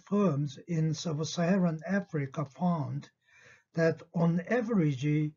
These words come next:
they sourced less than half of their supply from local firms. Chinese manufacturers in Nigeria create few backward linkages,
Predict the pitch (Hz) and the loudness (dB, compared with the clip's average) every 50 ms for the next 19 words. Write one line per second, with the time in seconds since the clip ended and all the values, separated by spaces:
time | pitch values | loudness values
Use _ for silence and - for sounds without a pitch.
0 | _ _ _ _ _ _ - 156 156 165 175 180 180 175 - - 226 214 208 196 | _ _ _ _ _ _ 0 4 6 8 8 8 6 4 2 -4 -2 0 2 2
1 | 175 156 151 131 - - - - 165 151 147 151 180 208 226 214 - - - 190 | 2 2 0 -2 -6 -10 -8 -6 -4 0 2 4 4 4 4 2 -2 -2 2 2
2 | 180 175 175 143 - - 202 202 196 196 - 185 170 156 147 156 135 156 160 160 | 4 4 2 0 0 0 2 2 2 0 0 0 0 0 0 -2 0 2 2 2
3 | 160 151 - - 151 131 - - 180 180 196 190 156 127 127 135 131 _ _ _ | 2 0 -4 -6 -10 -12 -10 -4 -2 0 0 0 0 -2 -4 -8 -12 _ _ _
4 | _ _ _ _ - _ _ - - 165 165 165 160 160 156 156 165 185 180 - | _ _ _ _ -20 _ _ -6 0 2 4 4 4 4 4 4 4 4 4 4
5 | 180 170 160 160 - 190 202 170 127 110 101 - - - _ _ _ _ _ _ | 2 2 2 0 0 0 2 2 0 -2 -6 -12 -16 -20 _ _ _ _ _ _
6 | _ _ _ _ _ _ _ _ _ - - - 170 175 175 180 208 233 190 185 | _ _ _ _ _ _ _ _ _ -14 -6 0 4 6 8 8 8 8 4 2
7 | 185 160 156 160 160 160 156 - 185 185 180 - - 180 160 156 160 135 127 180 | 2 2 2 0 0 -2 -2 0 0 0 0 0 0 0 0 0 -2 -4 -6 -8
8 | - - 175 156 156 147 147 147 151 151 143 147 214 226 214 175 151 139 139 139 | -6 -2 0 0 2 2 2 0 0 -2 -2 0 0 0 0 0 0 -2 -4 -6
9 | 139 - - - - 160 160 165 175 175 180 175 156 143 139 - - - _ _ | -8 -10 -14 -10 -6 -2 0 0 2 4 4 2 2 0 -4 -6 -20 -20 _ _
10 | _ _ _ _ _ _ _ _ - - 214 214 214 214 220 220 185 - - 190 | _ _ _ _ _ _ _ _ -6 0 4 4 6 6 6 4 2 -2 0 4
11 | 196 202 202 - 208 190 175 170 165 156 147 170 156 151 156 175 180 190 180 - | 4 4 2 2 0 2 2 2 0 -2 -4 -2 -2 0 4 6 6 6 6 4
12 | 160 139 117 113 117 107 113 131 127 - - - | -2 -2 -2 -4 -10 -10 -10 -12 -12 -12 -16 -18